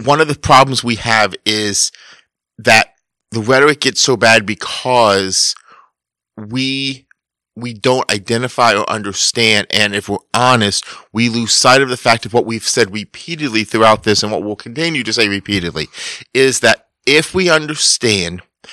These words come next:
that every human being is made in the image of God, which therefore gives them inherent worth and value, that should affect how we think about and treat people. But when we set that aside, it, it gives us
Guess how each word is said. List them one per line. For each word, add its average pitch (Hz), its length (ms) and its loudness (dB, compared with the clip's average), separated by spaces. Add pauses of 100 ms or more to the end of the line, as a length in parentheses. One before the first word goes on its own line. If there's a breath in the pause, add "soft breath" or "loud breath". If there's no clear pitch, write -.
(160 loud breath)
that - 260 -2
every 131 260 2
human 147 360 -4
being 113 280 4
is 90 140 -2
made 110 180 2
in 139 80 0
the 135 100 -2
image 127 200 -2
of - 120 -10
God, 98 220 -2
which 95 180 -8
therefore 123 340 -2
gives 113 340 -2
them 113 240 -4
inherent 123 580 -2 (360 loud breath)
worth 123 400 2 (100)
and 113 200 -6
value, 98 440 2 (280 loud breath)
that 113 200 2
should 147 160 0
affect 131 340 -2
how 131 300 -2
we 123 180 -4
think 135 380 -6
about - 260 -4
and 104 180 -6
treat - 320 -4
people. - 460 -10 (540 loud breath)
But 123 320 2 (120)
when 135 300 0
we 127 160 -2
set - 420 2
that 156 200 4
aside, 98 840 4 (520 soft breath)
it, 131 140 2 (520)
it 120 240 -8
gives 147 420 0
us 123 440 4